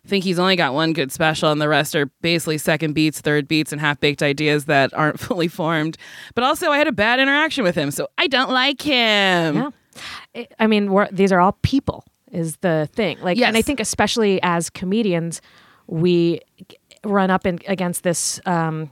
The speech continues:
Speaker 2: strange thing of, like, we're people and products
Speaker 1: Mm-hmm.
Speaker 2: because, like, musicians, their products, yeah, are themselves, but it, they're these songs they put out. The
Speaker 1: Mm-hmm.
Speaker 2: jokes we put out are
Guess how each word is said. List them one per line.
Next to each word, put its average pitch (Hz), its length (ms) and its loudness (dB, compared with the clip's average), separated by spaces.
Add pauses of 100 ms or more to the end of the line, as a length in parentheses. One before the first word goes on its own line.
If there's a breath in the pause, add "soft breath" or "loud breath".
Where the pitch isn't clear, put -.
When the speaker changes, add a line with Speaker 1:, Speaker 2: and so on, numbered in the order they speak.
(140)
Speaker 2:
strange 185 440 -2
thing 175 180 -2
of, 156 80 -2
like, 160 200 -2 (500)
we're 180 200 0
people 196 420 0
and 170 200 -4
products 196 580 -2
Speaker 1:
Mm-hmm. 220 460 2
Speaker 2:
because, 180 460 0 (140)
like, 180 200 -6 (100)
musicians, 202 640 0 (180 soft breath)
their 185 140 2
products, 226 520 0
yeah, 320 280 4
are 233 100 4
themselves, 240 400 0
but 196 140 0
it, 160 100 -8 (120)
they're 196 160 0
these 175 160 -2
songs 175 320 -2
they 202 100 0
put 226 180 -2
out. 254 220 -2
The 202 60 -6
Speaker 1:
Mm-hmm. 214 260 2
Speaker 2:
jokes 214 260 2
we 294 80 0
put 208 160 2
out 156 200 0
are 160 160 -2